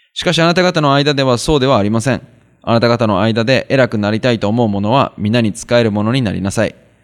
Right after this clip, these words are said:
あなた方の間で人の先に立ちたいと思う者は皆、あ、者は皆のしもべになりなさい。人の子が来たのも仕えられるためではなく、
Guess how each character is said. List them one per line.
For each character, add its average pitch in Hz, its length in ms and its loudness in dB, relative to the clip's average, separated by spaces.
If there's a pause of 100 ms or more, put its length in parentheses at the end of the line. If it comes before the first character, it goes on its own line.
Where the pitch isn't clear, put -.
(360)
あ - 120 0
な 131 80 2
た 139 80 2
方 135 160 0
の 127 140 2
間 127 220 2
で 139 280 0
人 - 180 -4
の 131 80 0
先 123 260 -4
に 139 80 -2
立 127 180 -2
ち - 100 -8
た 151 100 0
い 131 80 -2
と 120 80 -2
思 143 180 2
う 135 40 0
者 113 220 0
は 104 80 0
皆、 120 380 -2 (360)
あ、 98 140 -2 (180)
者 123 240 2
は 151 280 0 (240)
皆 131 240 0
の 120 240 0
し - 160 -6
も 117 100 0
べ 135 120 0
に 147 100 0
な 104 100 -2
り 87 80 -4
な 87 80 -6
さ 101 140 -4
い。 - 100 -10 (680)
人 - 200 -4
の 127 120 0
子 127 80 -4
が 123 120 2
来 - 80 -16
た 143 120 0
の 117 100 0
も - 460 -2
仕 - 160 -14
え 127 120 4
ら 135 100 4
れ 147 80 2
る 117 100 0
た 117 120 -2
め 113 100 0
で 101 80 -2
は 95 120 -2
な 117 140 -2
く、 117 260 -2